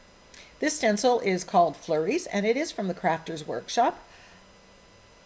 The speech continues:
My only problem with it, I wish I had the six inch one as well. That would give me a lot more variation. Some of the snowflakes I find are a little bit big, but I've accommodated for the size of them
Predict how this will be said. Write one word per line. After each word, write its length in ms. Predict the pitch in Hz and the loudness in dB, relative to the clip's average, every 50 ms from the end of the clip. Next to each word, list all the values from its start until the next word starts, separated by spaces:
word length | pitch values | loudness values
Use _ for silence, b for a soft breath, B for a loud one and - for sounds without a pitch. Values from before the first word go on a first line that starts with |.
| - - - - - - - - - - | -20 -20 -20 -20 -20 -20 -20 -20 -12 -6
My 260 | - 202 220 269 330 381 | -4 0 2 4 4 4
only 260 | 392 392 381 381 370 | 2 2 0 0 0
problem 380 | 370 - 359 359 403 403 415 | 2 2 2 2 2 0 -4
with 140 | 453 - - | -4 -2 0
it, 100 | - - - | -2 -2 0
I 100 | - - | -2 -2
wish 220 | 175 190 254 254 269 | 0 0 0 -2 -2
I 80 | 277 | -4
had 240 | 233 208 220 226 202 | 0 2 4 4 4
the 80 | 190 185 | 2 0
six 320 | 185 - 233 226 - - | 0 0 -2 -2 -2 -4
inch 200 | 226 233 226 - | -4 -4 -6 -6
one 220 | - 233 226 226 - | -4 -4 -4 -4 -2
as 300 | - - 208 208 196 185 | -2 0 0 0 -2 -2
well. 340 | 147 120 107 87 67 - - - - - - - - - - - - | -2 -2 -2 -4 -6 -10 -14 -20 -20 -20 -20 -20 -20 -20 -20 -14 -6
That 140 | - 175 165 | -6 -6 -6
would 100 | 180 170 | -4 -2
give 160 | 175 196 190 | -2 0 2
me 220 | 190 190 180 180 175 | 2 2 4 4 4
a 40 | |
lot 240 | 165 180 190 180 185 | 4 4 4 2 2
more 160 | 190 196 185 | 0 0 0
variation. 680 | 175 170 180 175 175 170 156 151 147 151 - - - - B B B B B B | 0 0 -2 -2 0 0 0 -2 -2 -2 -6 -8 -10 -10 B B B B B B
Some 200 | - - 381 392 | -10 -8 -6 -4
of 60 | 392 349 | -2 -2
the 80 | 320 | -2
snowflakes 480 | 285 - 277 247 226 - 220 202 190 196 | -2 0 0 0 4 4 4 4 6 4
I 80 | 196 | 2
find 340 | 185 185 208 180 185 180 175 | 2 2 2 2 2 4 4
are 120 | 170 151 151 | 2 2 2
a 20 | |
little 220 | 160 175 170 160 | 2 2 0 0
bit 280 | 151 147 - - 180 180 | -2 -2 -6 -8 -4 -2
big, 300 | - 349 359 349 277 - - | 2 2 2 2 0 -2 -2
but 160 | - 269 262 | 0 2 4
I've 180 | 262 254 247 220 | 4 4 4 2
accommodated 840 | 240 - - - 370 427 440 453 440 277 240 214 196 190 190 - | -2 -6 -8 -8 -6 -4 -4 -4 2 4 6 6 6 6 4 0
for 140 | - - 208 | -2 -4 -4
the 140 | 190 175 214 | -2 -2 -4
size 420 | - - - 311 320 330 330 269 | -4 2 4 6 6 6 6 6
of 80 | 254 202 | 4 6
them 240 | 180 175 160 160 | 6 6 6 4